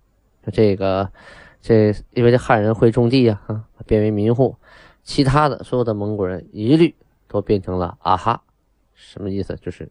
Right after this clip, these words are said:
奴隶啊，分赏到各个，呃，军事家中啊，还有就是平民家中，让他为奴隶去耕种，为主人服务。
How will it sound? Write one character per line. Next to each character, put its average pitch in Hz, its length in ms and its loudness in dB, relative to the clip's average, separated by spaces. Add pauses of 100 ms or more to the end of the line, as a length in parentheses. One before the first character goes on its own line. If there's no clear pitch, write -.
奴 95 340 -4
隶 139 140 -2 (260)
啊， - 300 -20 (500)
分 101 460 2
赏 - 340 -6
到 95 260 -6
各 101 180 2
个， 90 260 -4 (500)
呃， 90 440 -6 (140)
军 110 260 2
事 101 200 0
家 101 220 2
中 117 220 -2 (220)
啊， - 220 -12
还 - 120 -10
有 - 80 -8
就 - 140 -12
是 90 140 -6
平 - 260 -8
民 98 180 -2
家 101 180 2
中， 104 160 -8 (300)
让 92 120 -8
他 - 120 -6
为 90 180 -2
奴 92 240 -4
隶 120 220 -4 (840)
去 - 180 -4
耕 104 240 -2
种， 110 200 -2 (240)
为 101 120 -4
主 90 160 -6
人 87 200 -2
服 104 260 -2
务。 - 100 -4